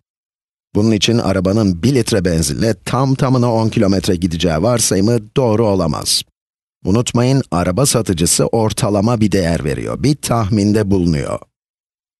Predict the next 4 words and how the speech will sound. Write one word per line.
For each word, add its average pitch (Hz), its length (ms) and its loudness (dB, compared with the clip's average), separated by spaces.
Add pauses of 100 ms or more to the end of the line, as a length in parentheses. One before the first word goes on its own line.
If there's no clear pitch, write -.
(880)
Şimdi 131 340 0
B 117 140 2
seçeneğine 92 560 0
bakalım. 71 400 -4